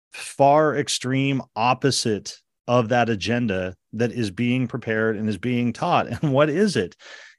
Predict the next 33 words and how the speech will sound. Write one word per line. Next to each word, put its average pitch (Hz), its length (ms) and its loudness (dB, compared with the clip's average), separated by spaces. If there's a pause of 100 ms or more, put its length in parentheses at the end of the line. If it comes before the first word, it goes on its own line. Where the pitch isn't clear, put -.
(140)
If 139 180 2
you 160 180 2
flip 190 460 0
the 175 140 4
logic 156 580 2
on, 127 200 -4 (220)
on 123 200 4
everything 143 640 2
that, 127 280 2
that 120 280 -6
these 123 180 -4
people 131 320 -2
oppose, 113 760 0 (880)
it, - 160 -14 (160)
it's 139 260 -2
fascism, 123 640 2 (240)
right? 117 360 2
And 127 100 0
guess 127 240 2
what? 110 240 4
That, 110 220 -2
that's 120 200 -2
what 127 140 0
neo-Nazism 120 800 -2
is. 107 440 -2
It's 110 180 -8
fascism. 107 640 -2
It's - 160 -10
fasc-, 127 340 0
and 107 140 -6
fascism 123 500 0
is 123 140 -6
built, 123 400 2